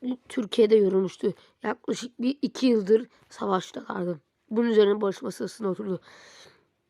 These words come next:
Anlaşmaya göre şöyle önce sınırları çizeyim, sonra geri kalan maddeleri söyleyeyim. Hemen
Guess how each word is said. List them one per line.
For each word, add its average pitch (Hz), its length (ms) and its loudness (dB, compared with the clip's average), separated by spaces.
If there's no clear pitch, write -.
Anlaşmaya 202 600 0
göre 202 560 -4
şöyle 208 340 -2
önce 202 220 0
sınırları 208 460 0
çizeyim, - 340 -16
sonra 202 400 -2
geri 220 180 6
kalan 190 260 -2
maddeleri 190 460 -10
söyleyeyim. 175 320 -10
Hemen 202 400 0